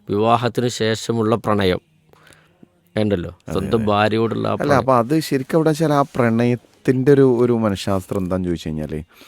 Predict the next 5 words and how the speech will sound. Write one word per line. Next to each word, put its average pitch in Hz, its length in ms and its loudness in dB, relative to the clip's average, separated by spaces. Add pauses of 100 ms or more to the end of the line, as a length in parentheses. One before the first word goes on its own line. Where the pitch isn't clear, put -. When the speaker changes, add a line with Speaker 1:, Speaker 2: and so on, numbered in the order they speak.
(480)
Speaker 2:
പിന്നെ 71 400 -6 (140)
വിവാഹത്തിന് 123 760 0
ശേഷമാണ് 98 640 0
ശരിക്കും 98 380 -4
ആളെ 95 260 2